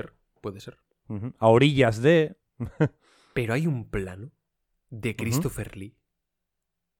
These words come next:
Speaker 1: Solo un plano fijo. En el que la iluminación le golpea,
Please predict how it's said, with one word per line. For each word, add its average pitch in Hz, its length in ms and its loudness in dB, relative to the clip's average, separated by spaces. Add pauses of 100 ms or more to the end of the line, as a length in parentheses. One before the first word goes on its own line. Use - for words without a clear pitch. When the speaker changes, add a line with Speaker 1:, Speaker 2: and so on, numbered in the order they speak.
(600)
Speaker 1:
Solo 160 260 -8
un 117 160 -8
plano 95 320 -10
fijo. - 440 -12 (840)
En 135 160 -2
el 131 220 0
que 127 120 -2
la 120 140 0
iluminación 117 1000 -4 (1080)
le 120 640 -6
golpea, 117 840 -2